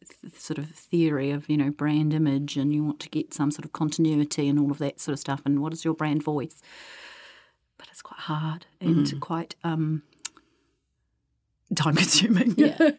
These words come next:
Speaker 1: <laughs> and probably not as fun as the actual making side.
Speaker 2: Yeah. And you almost
Speaker 1: So
Speaker 2: don't want that to quash your creativity by having that as, like, a weight, I
Speaker 1: Yeah.
Speaker 2: guess,
Speaker 1: I guess
Speaker 2: and
Speaker 1: that's probably something that most artist makers grapple with is that, is that sort of, um,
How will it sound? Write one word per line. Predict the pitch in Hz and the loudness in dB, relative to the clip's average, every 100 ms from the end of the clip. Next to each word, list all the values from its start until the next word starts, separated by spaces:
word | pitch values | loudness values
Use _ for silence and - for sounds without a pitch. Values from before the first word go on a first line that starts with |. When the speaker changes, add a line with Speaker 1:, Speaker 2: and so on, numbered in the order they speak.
| 427 | 2
Speaker 1:
<laughs> | 480 - | 2 4
and | 277 220 | 4 4
probably | 208 190 180 | 0 0 2
not | 180 165 | 4 4
as | 160 | 2
fun | - 165 | 4 4
as | 151 | 4
the | 156 | 2
actual | 156 - 151 | -2 2 2
making | 147 147 156 151 | 4 2 0 0
side. | 135 107 87 - | 0 -2 -4 -10
Speaker 2:
Yeah. | - _ _ 185 | -14 _ _ 0
And | 190 | 2
you | |
almost | 175 202 165 160 | 2 2 2 0
Speaker 1:
So | |
Speaker 2:
don't | - | 0
want | 156 - | -2 0
that | 143 | -4
to | - | -4
quash | - - 139 - - | -12 -4 -4 -2 -4
your | 147 | -4
creativity | - 135 - 139 127 143 - - - | -6 -6 -6 -10 -6 -4 -4 -6 -8
by | - 85 131 139 _ 202 | -8 -6 -8 -10 _ -4
having | 156 147 143 | -2 2 2
that | 123 127 | 2 -6
as, | 127 | -6
like, | 139 - | -4 -4
a | |
weight, | 143 139 165 - | -4 -4 -4 0
I | 247 | 2
Speaker 1:
Yeah. | 214 123 | 2 2
Speaker 2:
guess, | 185 - - | -2 -6 0
Speaker 1:
I | 262 | 6
guess | 320 | 6
Speaker 2:
and | - | 6
Speaker 1:
that's | 190 - | -2 0
probably | 190 165 165 | 0 2 2
something | 165 147 | 2 0
that | 143 | 2
most | 160 151 180 - - _ _ _ - | 4 2 0 -6 -14 _ _ _ 4
artist | 139 151 156 - | 4 4 -4 0
makers | 156 160 156 147 | 2 2 -2 0
grapple | 147 165 165 | -2 2 0
with | 127 127 | 0 -2
is | 131 | -2
that, | 147 - - | -4 -4 -10
is | - 160 | -4 -2
that | 151 135 - | -2 -4 -4
sort | - 143 | -2 -2
of, | 139 - _ _ - | -4 -12 _ _ -4
um, | 147 135 139 | -2 -2 -4